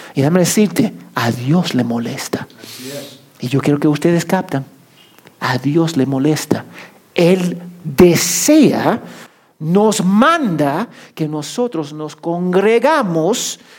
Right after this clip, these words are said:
Speaker 1: en el día de reposo, el día del Señor para nosotros, para su gloria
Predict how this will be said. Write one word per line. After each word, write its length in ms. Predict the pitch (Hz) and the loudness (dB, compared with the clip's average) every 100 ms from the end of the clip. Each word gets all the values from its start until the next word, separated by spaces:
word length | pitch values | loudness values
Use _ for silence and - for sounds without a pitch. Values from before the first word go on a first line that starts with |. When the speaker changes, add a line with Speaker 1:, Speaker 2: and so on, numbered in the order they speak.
| - _ _ - - | -20 _ _ -8 -2
Speaker 1:
en 180 | 147 | 2
el 160 | 139 127 | 2 4
día 200 | 151 202 | 2 4
de 120 | 196 | 2
reposo, 600 | 175 165 170 151 139 151 - | 2 0 2 0 2 0 0
el 260 | 139 127 | 2 0
día 240 | 139 190 185 | 2 2 4
del 120 | 170 | 2
Señor 420 | 165 139 170 151 | 2 0 0 0
para 200 | 139 123 | -2 -2
nosotros, 580 | 120 117 156 - 151 - - - - - _ _ _ | -4 -4 -4 -6 -12 -16 -20 -20 -20 -20 _ _ _
para 220 | 139 131 | -4 -4
su 220 | - 185 | -2 -2
gloria 600 | 160 175 202 139 127 117 | 2 4 4 2 0 0